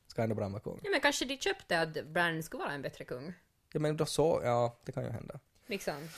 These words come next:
Speaker 2: vem vet?
Speaker 1: Elin undrar, "Var kan jag läsa denna Sveaborg-fanfic?" Du måste bara googla, eh, Suomenlinna, George R R Martin. Det finns nog säkert.
Speaker 2: Ehm, hej.
Speaker 1: Att Arya seglar västerut kändes lite som Vikings, jag har inte sett det.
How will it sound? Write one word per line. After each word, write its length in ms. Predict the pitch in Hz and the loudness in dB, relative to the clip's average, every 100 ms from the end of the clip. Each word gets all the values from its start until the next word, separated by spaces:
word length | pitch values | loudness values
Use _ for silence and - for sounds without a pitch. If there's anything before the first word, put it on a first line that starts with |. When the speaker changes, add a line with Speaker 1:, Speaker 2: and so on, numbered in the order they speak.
| - - - _ | -16 -18 -20 _
Speaker 2:
vem 160 | 208 190 | -2 0
vet? 300 | 165 - - _ _ _ | -2 -2 -16 _ _ _
Speaker 1:
Elin 240 | 175 180 | 10 12
undrar, 200 | 175 160 | 10 12
"Var 120 | 175 175 | 10 10
kan 80 | 180 | 10
jag 60 | 180 | 8
läsa 140 | 180 | 8
denna 220 | 170 185 | 8 8
Sveaborg-fanfic?" 920 | 185 175 127 123 117 - 107 107 107 - | 8 10 10 10 8 6 4 4 -2 2
Du 80 | 151 | 4
måste 160 | 190 - | 4 8
bara 140 | 196 | 8
googla, 560 | 170 202 214 156 117 120 104 - | 10 8 10 8 8 4 -6 4
eh, 200 | 135 139 | 12 12
Suomenlinna, 760 | 131 165 180 180 143 120 113 110 | 12 10 8 10 8 8 6 4
George 280 | 131 127 127 | 6 4 8
R 20 | |
R 40 | 127 | 8
Martin. 400 | 135 131 - - _ _ - | 8 4 -2 -6 _ _ 2
Det 80 | |
finns 220 | 139 151 - | 4 4 2
nog 120 | 139 | -2
säkert. 400 | - - - - _ _ - - _ | -2 -4 -8 -14 _ _ -10 -10 _
Speaker 2:
Ehm, 580 | 190 185 190 185 185 180 - - _ - | -2 0 0 0 -2 -4 -8 -20 _ 4
hej. 240 | 247 240 202 | 8 8 8
Speaker 1:
Att 120 | - | 8
Arya 300 | 170 185 180 | 10 10 8
seglar 240 | 170 156 | 8 8
västerut 360 | 156 175 147 - | 8 8 2 4
kändes 220 | 131 123 | 2 2
lite 160 | 123 123 | 2 2
som 240 | 110 101 | 2 0
Vikings, 360 | 113 190 170 147 | -2 -2 -4 -4
jag 120 | 135 | -4
har 80 | 156 | -4
inte 120 | 156 | -2
sett 220 | 170 - | -6 -6
det. 120 | - | -10